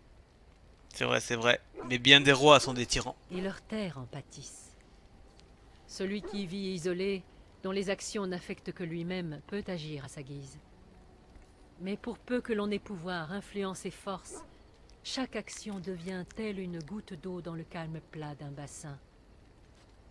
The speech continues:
Speaker 2: La goutte crée des vagues qui se propagent. Jusqu'où iront-elles ?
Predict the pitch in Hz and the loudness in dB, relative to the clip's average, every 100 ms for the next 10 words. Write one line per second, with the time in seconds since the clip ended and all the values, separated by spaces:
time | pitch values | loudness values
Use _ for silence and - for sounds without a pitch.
0 | - - - - 196 196 220 208 - - | -20 -20 -20 -10 -4 -4 -4 -8 -10 -18
1 | - 208 185 175 165 165 156 156 - - | -8 -6 -4 -4 -4 -6 -8 -12 -12 -12
2 | - 185 - 175 165 143 139 - - - | -12 -12 -10 -8 -8 -10 -16 -20 -20 -20
3 | - - 254 - - 240 214 165 165 - | -18 -4 -2 -2 -6 -6 -4 -4 -6 -8
4 | 160 147 | -10 -10